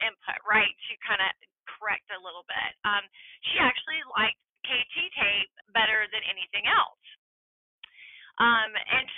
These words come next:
so she actually asked me multiple times to just come over and just tape her shoulders. There was something about just having a little bit of that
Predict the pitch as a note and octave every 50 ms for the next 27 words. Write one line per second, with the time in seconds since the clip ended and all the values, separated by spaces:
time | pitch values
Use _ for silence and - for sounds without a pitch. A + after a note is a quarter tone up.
0 | - D4+ C#4 C4+ C4+ C4 B3 - - - D#4 D#4+ G#4+ G4 F4+ - - - - B3
1 | A#3+ A#3+ A3+ A3+ A3 - - - G#3 G#3+ G#3 A3+ - - _ G3+ G#3+ C4 D4+ D#4
2 | - A3 A3 A#3 A#3 B3 C#4 - - G3 F#3+ - - - F#3+ G#3 A#3 B3+ - D4
3 | - A#3+ A3 - - - - A3 G#3 - - F#3+ G3+ G3 - G#3 G3+ G3 - G3+
4 | G#3+ - G3+ - - - - G#3 G3+ - G3 G3 - A#3+ G3+ G3 - - - -
5 | - - _ _ - - - - - - _ - A#3+ A#3 A#3 - - - B3+ B3+
6 | B3+ - D4 D4 C#4+ C#4 C4+ - A#3 G#3+ F#3 - - - - A3 G#3+ F#3 G3 -
7 | _ - - - B3 C4 C4+ C4 C4+ C#4 C4 B3+ B3+ _ - - - - - _
8 | _ - - A3 G3+ G3 G#3+ A#3+ B3+ C#4 E4+ F4+ - D#4 D4+ C4+ B3+ B3 _ _
9 | - G#3+ G3+ F#3+ -